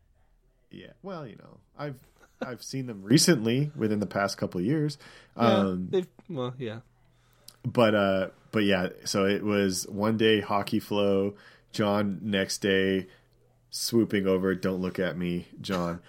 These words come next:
Speaker 1: Um,
Speaker 2: <laughs> God.
Speaker 1: I rocked that hairstyle for a while.
Speaker 2: Yeah,
Speaker 1: And,
Speaker 2: that's
Speaker 1: uh, it was pretty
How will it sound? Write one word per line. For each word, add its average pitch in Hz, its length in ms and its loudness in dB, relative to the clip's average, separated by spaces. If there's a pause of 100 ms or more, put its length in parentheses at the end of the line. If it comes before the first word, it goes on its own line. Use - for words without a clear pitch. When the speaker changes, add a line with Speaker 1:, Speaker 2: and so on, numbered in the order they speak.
(340)
Speaker 1:
Um, 95 640 0 (100)
Speaker 2:
<laughs> - 120 -18
God. - 200 -2
Speaker 1:
I 110 140 4
rocked 139 300 4
that 120 180 2
hairstyle 98 480 -2
for 87 160 -8
a 80 80 -6
while. 90 960 -8 (120)
Speaker 2:
Yeah, 87 220 -6
Speaker 1:
And, 95 220 -2
Speaker 2:
that's 92 100 -4
Speaker 1:
uh, 85 440 -6
it - 60 -14
was 180 140 -8
pretty 170 400 -4